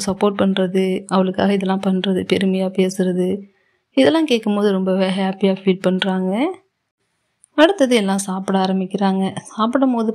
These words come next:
பார்த்தோன்னா மாஸ்டர் குவா லேடி பின்னோட பிளேட்ல என்னத்தை எடுத்து வைக்கிறாரு. இது எல்லாத்தையும் ஆனி note பண்றாங்க. But எதுவும் அவங்களால சொல்ல முடியல. எதுவுமே பேச முடியாம ஒரு ஊமை மாதிரி உட்காந்துருக்காங்க.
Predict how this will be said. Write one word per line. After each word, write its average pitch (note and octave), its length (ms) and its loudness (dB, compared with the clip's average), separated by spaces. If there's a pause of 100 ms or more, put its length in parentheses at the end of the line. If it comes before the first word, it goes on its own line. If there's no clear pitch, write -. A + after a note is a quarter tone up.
பார்த்தோன்னா F3+ 600 -2
மாஸ்டர் G#3+ 460 0
குவா F#3 520 -2 (200)
லேடி A3+ 420 0
பின்னோட G3 180 0 (140)
பிளேட்ல F#3 320 -2
என்னத்தை F#3 340 -2
எடுத்து F#3 300 -2
வைக்கிறாரு. F#3 600 -2 (460)
இது D#4+ 380 2
எல்லாத்தையும் G3 420 0
ஆனி F#3+ 200 0
note F#3+ 300 -2
பண்றாங்க. F#3 500 -2 (180)
But F3+ 260 0
எதுவும் A#3+ 400 0
அவங்களால F#3+ 320 -2
சொல்ல F3+ 320 -2
முடியல. F#3 560 -2 (220)
எதுவுமே A3+ 460 0
பேச C#4 320 0
முடியாம C4 400 0
ஒரு A#3+ 160 -2
ஊமை A#3 220 0
மாதிரி A3+ 240 0
உட்காந்துருக்காங்க. G3 760 -2